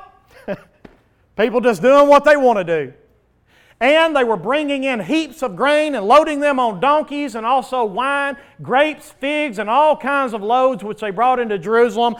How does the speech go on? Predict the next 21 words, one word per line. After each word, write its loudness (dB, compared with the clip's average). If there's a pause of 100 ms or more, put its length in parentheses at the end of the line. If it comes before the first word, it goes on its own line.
(120)
on 0
the -4
Sabbath -2
day. 2 (460)
And -2
I 8
warned 4
them -6 (120)
the -4
day 4
when -4
they -2
sold 0
food." 0 (1080)
Tyrians 0
also, 4
who -2
lived 2
in -4
the -2
city, -4